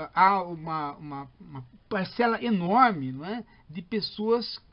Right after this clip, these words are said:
que não suportam ninguém da área do L, da L G B T. E isso não é uma questão de,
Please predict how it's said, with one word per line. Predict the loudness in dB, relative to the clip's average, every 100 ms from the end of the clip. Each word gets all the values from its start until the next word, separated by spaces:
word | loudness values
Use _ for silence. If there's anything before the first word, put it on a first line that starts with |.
| _
que | -10 -4 0
não | 2 2
suportam | 0 0 4 6 4 -2 -4
ninguém | 0 0 0 -2 2
da | 4
área | 4 4 0
do | 2
L, | 0 -2
da | -4 0
L | 2 2
G | 0 -2
B | -2
T. | -2 -2 -2 -6 _ _ _ -20 _ -20 -20 -20 _ -10
E | -4 0 0
isso | -2
não | -4 0
é | 2
uma | 2 -2
questão | -6 -4 0 2 2
de, | -2 -10 -8 -6 -8